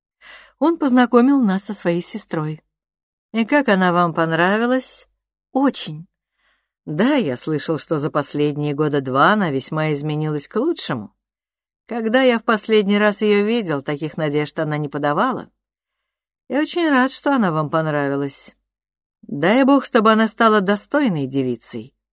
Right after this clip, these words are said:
«О, не сомневаюсь. Она уже вышла из трудного возраста». «А вы не проезжали через деревушку Кимптон?» «Что-то не помнится».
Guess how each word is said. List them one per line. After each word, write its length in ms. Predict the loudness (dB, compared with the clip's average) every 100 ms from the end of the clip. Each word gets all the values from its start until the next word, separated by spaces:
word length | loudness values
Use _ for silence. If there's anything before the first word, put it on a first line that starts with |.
| _ _ _ _
«О, 220 | -12 -10 -4
не 100 | -4
сомневаюсь. 920 | 0 2 4 4 2 2 -2 -8 -14 _ -20 -20 -20 -20 _ _ 2
Она 260 | 4 6
уже 180 | 6 6
вышла 280 | 6 4 2
из 120 | 2
трудного 460 | 2 0 2 0 0
возраста». 640 | -2 -2 -4 -6 -6 -8 -12 _ _ _ _ _ -2
«А 160 | 2 4
вы 260 | 4 4
не 140 | 2 0
проезжали 640 | 2 4 4 2 2 0
через 360 | 0 0 0
деревушку 560 | 0 0 0 -2 -4 -8
Кимптон?» 640 | -4 -4 -4 -8 -10 -10 -14 _ _ _ _ _ _
«Что-то 420 | -14 -4 0 4
не 120 | 4
помнится». 640 | 6 4 2 -2 -8 -12